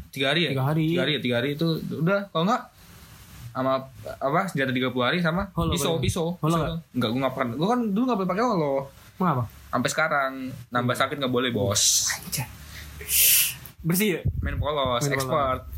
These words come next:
Speaker 2: Tapi kan kenapa lu beli badak, badak kanan kiri?
Speaker 1: Bukan badak, Cok.
Speaker 2: Apa?
Speaker 1: Itu karakter doang.
Speaker 2: Hmm?
Speaker 1: Karakter nggak nambah apa-apa, cuma ganti, ganti skin doang gitu ibaratnya.
Speaker 2: Emang ada?
Speaker 1: Ada, itu kan yang
Speaker 2: Pakai
Speaker 1: cewek.
Speaker 2: cash?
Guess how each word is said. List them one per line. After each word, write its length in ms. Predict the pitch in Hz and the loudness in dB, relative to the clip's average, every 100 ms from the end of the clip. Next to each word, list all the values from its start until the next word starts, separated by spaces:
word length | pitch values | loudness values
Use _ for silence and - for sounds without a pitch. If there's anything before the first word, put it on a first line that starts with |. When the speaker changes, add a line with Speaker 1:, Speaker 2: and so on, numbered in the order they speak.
| - - - | -8 -8 -4
Speaker 2:
Tapi 100 | 170 | 0
kan 120 | 262 269 - | 0 -2 -8
kenapa 260 | - 202 175 | -4 -2 0
lu 100 | 175 | 2
beli 160 | 165 | 2
badak, 180 | 160 156 | 2 0
badak 200 | 156 156 | 0 0
kanan 160 | 156 160 | 2 2
kiri? 240 | 202 226 - - - - - - - | 2 -2 -4 -14 -20 -20 -20 -20 -8
Speaker 1:
Bukan 180 | 156 170 | -2 0
badak, 300 | 202 220 175 | 2 0 0
Cok. 160 | 151 | -2
Speaker 2:
Apa? 240 | 170 131 - - - - - | 0 0 -2 -8 -16 -18 -4
Speaker 1:
Itu 100 | 214 | -2
karakter 320 | 233 214 190 | 0 -2 -2
doang. 380 | 208 220 214 233 - - - - - - - - - - | 0 2 0 -4 -12 -20 -20 -20 -20 -18 -16 -16 -14 -6
Speaker 2:
Hmm? 200 | - 202 254 - | -2 -2 -2 -4
Speaker 1:
Karakter 320 | - 156 165 | 0 0 0
nggak 120 | 190 180 | 0 2
nambah 240 | 165 165 | 2 2
apa-apa, 380 | 170 233 240 220 226 208 | 2 0 0 0 -2 -4
cuma 180 | 160 156 | -2 2
ganti, 520 | 151 151 156 156 147 - - | 2 0 0 0 0 -6 -4
ganti 380 | 151 147 147 147 | 0 0 2 0
skin 280 | 156 160 | 0 0
doang 160 | 151 180 | 2 2
gitu 140 | 175 175 | 0 0
ibaratnya. 180 | 165 139 | 0 0
Speaker 2:
Emang 120 | 302 | 2
ada? 120 | 185 160 | 0 -2
Speaker 1:
Ada, 220 | - 160 143 | -4 -2 0
itu 120 | 180 | 0
kan 120 | 233 | -2
yang 120 | 269 240 | 0 0
Speaker 2:
Pakai 120 | 240 | 0
Speaker 1:
cewek. 100 | |
Speaker 2:
cash? 60 | 247 | 0